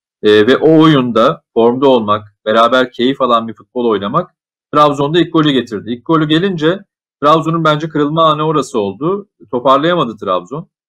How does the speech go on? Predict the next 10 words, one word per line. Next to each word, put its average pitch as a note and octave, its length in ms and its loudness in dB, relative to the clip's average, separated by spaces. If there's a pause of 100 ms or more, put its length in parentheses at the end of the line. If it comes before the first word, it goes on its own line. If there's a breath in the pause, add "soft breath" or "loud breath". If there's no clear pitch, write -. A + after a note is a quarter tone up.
(200)
Galatasaray D3+ 460 2
oyununa D#3 460 0 (680)
tekrar C#3 380 0
vites C3 300 -6
artırıp C3+ 480 -2 (120)
biraz C#3 360 2
daha B2 200 0
kalite A2 340 -4
katınca G#2 420 -8
zaten, C#3+ 520 0